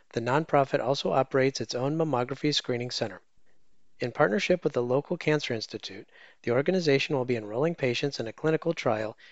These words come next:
to study the effects of a shortened course of radiation to treat early-stage breast cancer in women of color, who are often underrepresented in medical research.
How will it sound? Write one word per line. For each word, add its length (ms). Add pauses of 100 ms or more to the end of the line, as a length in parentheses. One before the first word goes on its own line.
(120)
to 120
study 320
the 140
effects 400
of 100
a 60
shortened 420
course 320
of 120
radiation 640 (320)
to 100
treat 340
early-stage 640
breast 240
cancer 380
in 180
women 280
of 160
color, 360 (280)
who 160
are 80
often 440
underrepresented 840
in 160
medical 340
research. 540